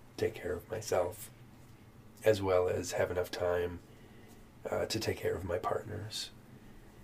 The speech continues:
So, going forward, I would, I mean, ideally, some kind of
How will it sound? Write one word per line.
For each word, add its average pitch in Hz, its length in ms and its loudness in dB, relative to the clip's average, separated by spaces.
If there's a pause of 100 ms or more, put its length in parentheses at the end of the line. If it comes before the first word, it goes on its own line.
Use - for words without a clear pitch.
(460)
So, 123 480 12 (600)
going 127 300 12
forward, 113 880 12 (240)
I 113 160 8
would, 107 440 10 (200)
I 131 40 2
mean, 127 180 12
ideally, 113 1080 12 (120)
some 107 420 6
kind 101 400 4
of 90 540 4